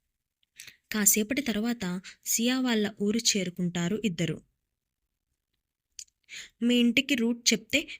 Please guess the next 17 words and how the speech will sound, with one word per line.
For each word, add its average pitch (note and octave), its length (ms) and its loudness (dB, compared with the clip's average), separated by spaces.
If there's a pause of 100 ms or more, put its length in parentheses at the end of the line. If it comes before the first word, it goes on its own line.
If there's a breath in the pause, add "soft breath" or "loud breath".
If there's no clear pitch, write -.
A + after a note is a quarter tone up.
(120)
మిమ్మల్ని A3 340 2
దింపేసి G3+ 480 0
వెళ్తాను" F3 500 -2 (140)
అని A#3+ 180 0
అంటాడు F#3+ 440 -2
తేజ్. E3 440 -2 (2000 loud breath)
"పర్వాలేదు, G3+ 640 0 (140)
నేను F#3 220 0
ఇక్కడ F3 320 -4
నుండి F3 300 0
మా C4+ 160 0
ఇంటికి G3 340 -2
వెళ్ళిపోతాను, G3+ 680 -2 (300 loud breath)
ఇక్కడ F#3+ 240 -2
వరకు F3 280 -4
దింపినందుకు G3+ 680 -2
ధన్యవాదములు" F3+ 840 0